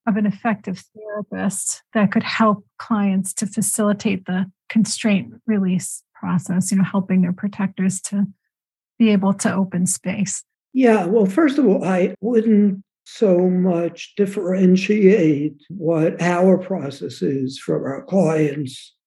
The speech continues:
Speaker 2: process. And as you well know, I F S training is about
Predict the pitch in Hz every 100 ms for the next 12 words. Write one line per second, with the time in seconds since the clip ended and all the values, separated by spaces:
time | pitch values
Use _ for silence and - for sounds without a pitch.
0 | _ 151 127 110 - 104 - - _ 151
1 | 151 151 185 185 170 196 165 190 156 160
2 | 160 165 196 208 185 143 131 147 - -
3 | 180 185 156 175 151 - - 180 156 160
4 | 156 160 165 - 151 135 160 151 143 139
5 | 156